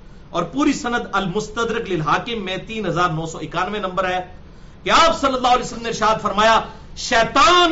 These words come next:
ابن آدم کے دل کے ساتھ چمٹا رہتا ہے۔" ذرا الفاظ سنیں، "شیطان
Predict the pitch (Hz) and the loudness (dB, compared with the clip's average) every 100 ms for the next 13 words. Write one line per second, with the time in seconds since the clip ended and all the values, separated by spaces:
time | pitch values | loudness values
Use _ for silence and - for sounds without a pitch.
0 | 311 285 277 277 233 262 269 294 254 - | 2 0 2 2 6 4 4 0 -2 0
1 | 320 349 - 247 247 262 302 - - - | 2 2 2 0 4 6 4 2 -6 0
2 | 339 320 294 302 247 214 156 165 143 117 | 2 2 4 4 4 2 0 -2 -2 -4
3 | 101 - - - - 190 196 175 220 - | -10 -14 -18 -16 -4 -2 0 2 2 2
4 | 180 156 117 - - - - 208 196 196 | -2 -6 -8 -16 -20 -18 -8 0 0 2
5 | 247 294 339 | 4 6 6